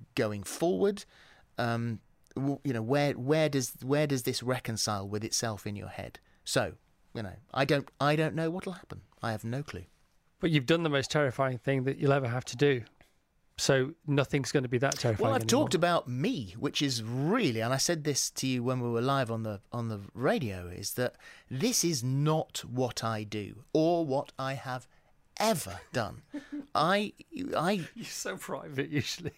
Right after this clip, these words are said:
Speaker 1: I don't do this. And so I, any interview I've ever done, if anyone's come anywhere near to,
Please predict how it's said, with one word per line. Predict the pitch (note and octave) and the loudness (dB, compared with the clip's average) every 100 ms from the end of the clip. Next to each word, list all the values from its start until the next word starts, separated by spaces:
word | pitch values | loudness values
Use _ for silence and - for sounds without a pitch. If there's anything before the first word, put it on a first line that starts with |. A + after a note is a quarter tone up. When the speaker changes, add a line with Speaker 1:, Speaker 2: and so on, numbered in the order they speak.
| - | -4
Speaker 1:
I | B3+ | -4
don't | C#4 A#3 A#3 - F3 | 0 0 0 -4 -6
do | F#3+ C#4 E4+ C#4 | 0 2 2 0
this. | D3 A2 - - - - - - - | -2 -4 -4 -4 -6 -10 -20 -20 -4
And | F#3+ G3 | -2 2
so | - A3+ A3+ A3+ - | 2 2 2 -2 -6
I, | - A3 B3+ - - - - | -2 -2 -2 -6 -16 -16 -12
any | - C4 D4 B3+ | -6 -2 0 0
interview | F#3+ F3 F#3 | 0 0 0
I've | F3+ - - | 0 -2 -8
ever | G#3 G3+ G3 | -6 -4 0
done, | F#3+ G#3+ | 0 0
if | D#3+ | 0
anyone's | F3+ G3+ F#3+ F3 | 2 2 0 -2
come | - G3+ | -2 2
anywhere | G3 G3+ G3 F3+ | 2 2 0 0
near | F3 F#3+ G#3+ G3+ | 0 0 0 0
to, | - A#2+ | 0 -2